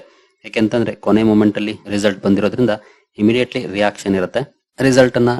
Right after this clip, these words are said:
ಡೀಟೇಲ್ ಆಗಿ ಅನಾಲಿಸಿಸ್ ಮಾಡಿದ ನಂತರ ಹಲವಾರು ಇನ್ವೆಸ್ಟರ್ಸ್ ರಿಯಾಕ್ಟ್ ಮಾಡುವಂತ ಚಾನ್ಸಸ್ ಇರುತ್ತೆ ನಾಳೆ. ಹಾಗಾಗಿ ನಾಳೆ ಯಾವ ರೀತಿ ಪರ್ಫಾರ್ಮೆನ್ಸ್ ಇರುತ್ತೆ ಅನ್ನೋದನ್ನ ಅಬ್ಸರ್ವ್ ಮಾಡೋದು ತುಂಬಾನೇ ಇಂಪಾರ್ಟೆಂಟ್ ಆಗುತ್ತೆ. In case ನಿಮ್ಮ ಪೋರ್ಟ್‌ಫೋಲಿಯೋದಲ್ಲಿ ಈ ಸ್ಟಾಕ್ ಇದ್ರೆ ಮಿಸ್ ಮಾಡದೆ ನಾಳೆ ಅಬ್ಸರ್ವ್ ಮಾಡಿ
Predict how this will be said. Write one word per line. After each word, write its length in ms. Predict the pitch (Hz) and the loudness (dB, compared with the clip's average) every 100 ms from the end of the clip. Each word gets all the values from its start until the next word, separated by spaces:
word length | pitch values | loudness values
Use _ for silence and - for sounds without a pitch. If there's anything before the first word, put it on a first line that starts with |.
| - | -4
ಡೀಟೇಲ್ 320 | 110 110 110 | -2 0 2
ಆಗಿ 220 | 107 104 | 2 0
ಅನಾಲಿಸಿಸ್ 640 | 107 104 104 104 - 104 - | -2 -2 -2 -2 -4 -6 -2
ಮಾಡಿದ 240 | 95 101 | -2 0
ನಂತರ 360 | 95 98 107 - 98 - | 0 2 0 0 -4 -2
ಹಲವಾರು 340 | 135 139 135 | 4 6 4
ಇನ್ವೆಸ್ಟರ್ಸ್ 600 | - 113 113 - 113 - | 4 4 4 2 -2 -2
ರಿಯಾಕ್ಟ್ 340 | 98 95 95 98 | -2 -2 -2 -2
ಮಾಡುವಂತ 380 | 92 95 90 | 0 0 0
ಚಾನ್ಸಸ್ 480 | 95 - 90 87 85 | -2 -2 -4 -4 -6
ಇರುತ್ತೆ 280 | 90 87 - | -6 -4 -2
ನಾಳೆ. 600 | 87 90 110 - _ _ - | -2 -2 -6 -8 _ _ -8
ಹಾಗಾಗಿ 300 | 104 110 107 101 | -2 -2 0 2
ನಾಳೆ 280 | 101 123 | 2 4
ಯಾವ 120 | 123 113 | 4 2
ರೀತಿ 340 | 110 113 - | 0 -4 -4
ಪರ್ಫಾರ್ಮೆನ್ಸ್ 580 | 110 - 104 101 101 95 | -6 -2 2 4 4 2
ಇರುತ್ತೆ 260 | 95 95 95 | -4 -4 -2
ಅನ್ನೋದನ್ನ 300 | 92 101 98 - | 0 2 0 -2
ಅಬ್ಸರ್ವ್ 300 | 92 95 92 | -6 -2 0
ಮಾಡೋದು 280 | 90 92 95 | 0 0 -4
ತುಂಬಾನೇ 400 | - 90 92 92 | -2 -2 0 0
ಇಂಪಾರ್ಟೆಂಟ್ 540 | 90 87 90 - 85 | 0 -2 -4 -4 -6
ಆಗುತ್ತೆ. 480 | 85 87 - - _ _ - | -8 -10 -14 -18 _ _ -2
In 60 | 113 | 0
case 240 | 110 131 - | 2 2 2
ನಿಮ್ಮ 180 | 117 | 2
ಪೋರ್ಟ್‌ಫೋಲಿಯೋದಲ್ಲಿ 640 | 117 107 104 110 104 101 101 | 4 2 2 2 2 0 -2
ಈ 40 | |
ಸ್ಟಾಕ್ 360 | 98 - 92 - | -6 -8 -10 -8
ಇದ್ರೆ 380 | 95 98 98 _ | -4 -4 -4 _
ಮಿಸ್ 240 | 95 104 - | -2 -2 0
ಮಾಡದೆ 320 | 107 101 104 | 0 0 -2
ನಾಳೆ 280 | 92 95 92 | -4 -6 -6
ಅಬ್ಸರ್ವ್ 420 | - 90 92 98 | -8 -10 -4 -2
ಮಾಡಿ 280 | 95 92 135 | -2 -4 -6